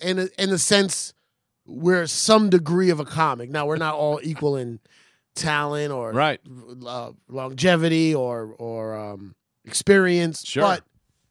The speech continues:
Speaker 1: we go on the stage
Speaker 2: Or
Speaker 1: and we do
Speaker 2: sex.
Speaker 1: the
Speaker 2: That's how you take 'em down.
Speaker 1: What is it?
Speaker 2: You look at 'em and you go,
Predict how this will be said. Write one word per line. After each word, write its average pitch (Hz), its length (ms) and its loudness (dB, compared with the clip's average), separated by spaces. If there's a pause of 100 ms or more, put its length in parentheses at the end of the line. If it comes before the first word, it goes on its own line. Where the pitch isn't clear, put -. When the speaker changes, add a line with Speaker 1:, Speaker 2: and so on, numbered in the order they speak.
(160)
Speaker 1:
we 226 120 -6
go 180 140 -2
on 185 220 0
the 202 60 -2
stage 175 680 0 (140)
Speaker 2:
Or 110 80 -6
Speaker 1:
and 151 80 -2
we 170 80 4
do 175 160 2
Speaker 2:
sex. 170 140 -2
Speaker 1:
the - 20 -20 (340)
Speaker 2:
That's - 160 -18
how 104 60 -18
you 87 80 -18
take 98 180 -18
'em 85 100 -16
down. 107 360 -12
Speaker 1:
What 131 120 -4
is 156 80 -6
it? 196 140 -8
Speaker 2:
You 110 80 -6
look 160 180 -4
at 127 40 -6
'em 101 100 -8
and 95 80 -8
you 95 80 -8
go, 87 240 -10